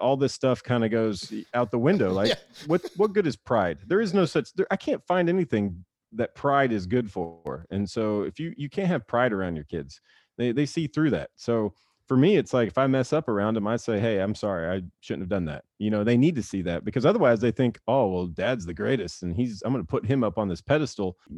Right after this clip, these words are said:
Speaker 1: We make mistakes. And so we wanna have, yeah, we wanna have, like, a, a, um,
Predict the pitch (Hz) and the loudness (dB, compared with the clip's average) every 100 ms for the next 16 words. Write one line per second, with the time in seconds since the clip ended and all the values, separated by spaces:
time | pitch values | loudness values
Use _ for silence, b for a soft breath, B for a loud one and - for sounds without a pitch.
0 | 73 135 143 147 190 - - 87 85 - | -4 -2 0 0 0 -4 -6 -4 -6 -4
1 | 101 95 123 113 127 131 131 117 107 120 | -6 0 0 2 2 2 2 2 2 2
2 | 117 104 143 90 113 135 120 104 117 107 | 2 0 -2 0 0 0 0 2 0 0
3 | 107 95 98 92 90 _ _ _ _ 104 | -2 0 0 0 -6 _ _ _ _ -2
4 | 98 95 87 82 87 | 0 0 0 -2 -6